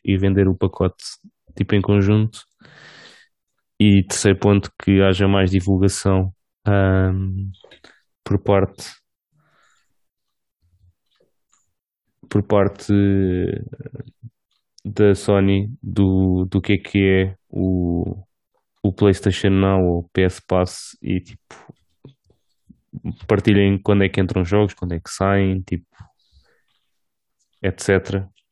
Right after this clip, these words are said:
E mesmo os exclusivos, quando é que vão estar lá estar e haja mais, ah, comunicação de tudo o que se vai, se desenrola nisso e vendam também um bocadinho isso, que é o que, que,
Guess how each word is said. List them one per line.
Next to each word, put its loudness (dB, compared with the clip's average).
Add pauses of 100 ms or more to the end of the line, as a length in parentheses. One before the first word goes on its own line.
(140)
E -2
mesmo 2
os 2
exclusivos, -2
quando 0
é 0
que -4
vão 2
estar 0
lá 2
estar 0
e 0
haja 0
mais, -2 (720)
ah, 2
comunicação -2 (1400)
de 0
tudo -2
o -2
que -14
se -14
vai, 0 (640)
se -18
desenrola 2
nisso -6 (640)
e 2
vendam 2
também 2
um 2
bocadinho 0
isso, -4
que -6
é 2
o 0
que, -4 (480)
que, -6